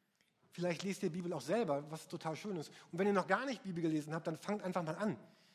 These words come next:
Es gibt einen ersten und einen zweiten Teil, das Alte und das Neue Testament. Beginnt einfach mit dem Neuen Testament.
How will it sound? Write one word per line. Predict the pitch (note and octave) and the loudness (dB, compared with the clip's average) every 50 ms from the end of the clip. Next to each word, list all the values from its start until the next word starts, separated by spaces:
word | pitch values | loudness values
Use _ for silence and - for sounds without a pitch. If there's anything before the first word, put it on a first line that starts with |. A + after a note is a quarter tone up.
| _ _ _ _ _ _ _ _ _ _ _ _ _ _ | _ _ _ _ _ _ _ _ _ _ _ _ _ _
Es | D#3+ - | -12 -6
gibt | - G#3+ G3+ - | -4 -6 -4 -4
einen | F3+ F3 | -4 0
ersten | F#3+ G#3 G#3+ G#3+ - G#3+ | 2 2 2 0 -2 -4
und | G#3 F#3 | -2 -2
einen | F3 E3 | -2 -2
zweiten | - - F#3 G3 G#3+ - A3 G3+ | 0 0 2 0 2 0 -4 -8
Teil, | - E3+ G#3 G#3 A3 A3 G#3+ | -4 -2 -2 0 0 0 -2
das | F#3 D#3+ - | -2 -4 -4
Alte | - E3 F3 G3 G#3 G3 | -2 0 0 2 0 0
und | E3+ | -2
das | D#3+ C#3 | -2 -2
Neue | E3 E3+ F3 G#3 G3 | -2 0 0 0 0
Testament. | G3+ F#3 - F#3+ F#3 F3+ G3 F#3+ - - | -2 -4 -2 -2 -2 -2 -2 -4 -4 -4
Beginnt | F3+ D#3 F3+ A#3 B3 G#3 - - - | -2 0 2 0 0 0 -4 -4 -2
einfach | G3 G3+ G#3 F#3+ | 0 0 0 0
mit | F#3 E3+ F3 | 0 -2 -2
dem | D#3 D3+ | 0 2
Neuen | D#3 D#3+ F3+ A3+ A3+ | 4 4 4 4 4
Testament. | - G#3+ - - G#3+ G3 G3 G#3 G3+ - | 0 -2 -2 -2 0 0 0 -2 -2 -6